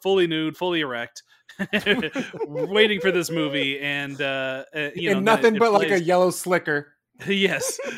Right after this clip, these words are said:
Speaker 1: And my, uh, my friend who worked at New Line was like, "Oh man, what'd you think afterwards?" I'm like, "Oh man, it's, it's such a letdown." And he was just like, "Really? I don't, like, I love it. I think it's great." And I'm just like,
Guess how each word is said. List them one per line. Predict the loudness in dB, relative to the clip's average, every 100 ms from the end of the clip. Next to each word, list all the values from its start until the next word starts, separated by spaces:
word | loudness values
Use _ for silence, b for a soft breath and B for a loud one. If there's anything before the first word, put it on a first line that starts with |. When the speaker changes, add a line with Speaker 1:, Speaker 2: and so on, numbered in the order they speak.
| -8
Speaker 1:
And | -2 -2 0
my, | -2 0
uh, | 0 -2 -4
my | -6 -4
friend | -2 -2
who | -2
worked | -4 -4
at | -6
New | -4 -4
Line | -4 -6
was | -8
like, | -6 -2
"Oh | -2
man, | -2 -2
what'd | -4
you | -4
think | -8 -4
afterwards?" | -6 -4 -6 -6
I'm | -12
like, | -8
"Oh | -6 -6
man, | -6 -8 -8
it's, | -12 -14
it's | -12
such | -12 -10
a | -8
letdown." | -8 -6 -6
And | -6
he | -8
was | -10
just | -10 -14
like, | -6
"Really? | -4 -2
I | -2
don't, | -2 -4 -4
like, | -6
I | -4
love | -4 -4 -4
it. |
I | -6
think | -8 -12
it's | -10
great." | -10
And | -8
I'm | -10
just | -12
like, | -14